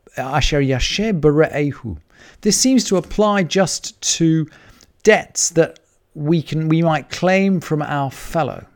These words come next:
And then the text goes on to say we don't press our fellow or our brother. It's very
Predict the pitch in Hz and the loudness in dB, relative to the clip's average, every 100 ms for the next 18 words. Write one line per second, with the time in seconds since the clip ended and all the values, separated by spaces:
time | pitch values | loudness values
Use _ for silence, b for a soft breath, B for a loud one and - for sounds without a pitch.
0 | b b b b - 175 190 160 170 143 | b b b b -2 0 0 0 -4 -4
1 | - 147 143 147 123 120 160 151 143 147 | 0 2 4 2 0 0 2 2 2 0
2 | 143 123 - - 175 135 131 120 - - | 0 -2 -8 0 0 0 -4 -4 -8 0
3 | 160 156 151 139 131 123 110 - 135 139 | 2 4 2 2 0 -2 -4 -4 2 2
4 | 127 127 110 - - - 151 147 160 170 | 2 -4 -6 -18 -18 -16 -16 -14 -2 0